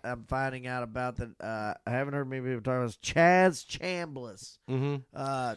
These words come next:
Speaker 1: total
Speaker 2: <laughs> Yeah.
Speaker 1: porno name.
Speaker 2: <laughs> I think
Speaker 1: Chaz
Speaker 2: total lacrosse
Speaker 1: Chambliss.
Speaker 2: name.
Speaker 1: Okay.
Speaker 2: Like, that kid's a
Speaker 1: Chaz
Speaker 2: lacrosse player somewhere.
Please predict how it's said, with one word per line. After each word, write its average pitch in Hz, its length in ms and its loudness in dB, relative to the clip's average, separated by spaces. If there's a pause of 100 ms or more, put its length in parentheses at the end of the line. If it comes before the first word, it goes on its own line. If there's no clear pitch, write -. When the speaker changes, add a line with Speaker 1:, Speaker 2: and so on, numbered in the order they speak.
Speaker 1:
total 220 260 12
Speaker 2:
<laughs> - 20 12
Yeah. 247 140 12
Speaker 1:
porno 180 440 12
name. 143 500 6
Speaker 2:
<laughs> - 60 -20 (500)
I 170 160 10
think 208 160 12
Speaker 1:
Chaz 220 140 12
Speaker 2:
total 190 240 12
lacrosse 160 600 10
Speaker 1:
Chambliss. 139 40 4
Speaker 2:
name. 104 320 6
Speaker 1:
Okay. 151 240 2
Speaker 2:
Like, 131 160 6
that 160 180 4
kid's 190 300 12
a 180 40 12
Speaker 1:
Chaz 156 60 10
Speaker 2:
lacrosse 147 480 8
player 113 360 6
somewhere. 104 500 -2